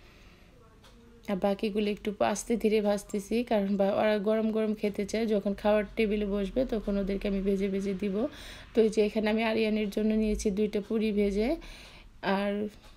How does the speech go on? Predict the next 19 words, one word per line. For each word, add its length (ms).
সুজিও 460
দিয়ে 240
দিয়েছি। 480
সুজিটা 460
এই 100
যে 120
এইভাবে 340
আমি 140
একটা 220
চাকু 340
দিয়ে 340
একটু 200
কেটে 280
নিয়েছি 320
বরফির 420
মতো 280
করে 260
ঠান্ডা 340
হওয়ার 260